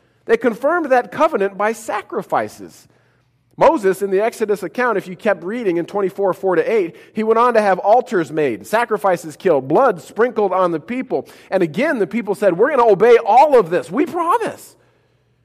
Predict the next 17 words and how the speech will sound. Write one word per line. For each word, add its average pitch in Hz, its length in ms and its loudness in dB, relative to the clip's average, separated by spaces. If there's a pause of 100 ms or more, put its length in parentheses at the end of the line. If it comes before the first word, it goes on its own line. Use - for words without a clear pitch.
(1600)
I 277 100 0
believe 165 320 2
that 143 80 -10
Psalm 170 280 -2
fifty, 170 260 -10
verse 147 240 -8
five 180 340 -2
is 143 80 -10
a 147 80 -4
direct 151 460 -6 (240)
reference 175 560 -4
from 226 360 -2
the 180 160 -2
judge 208 560 -2
in 226 240 0
our 185 280 2
case, 156 560 -2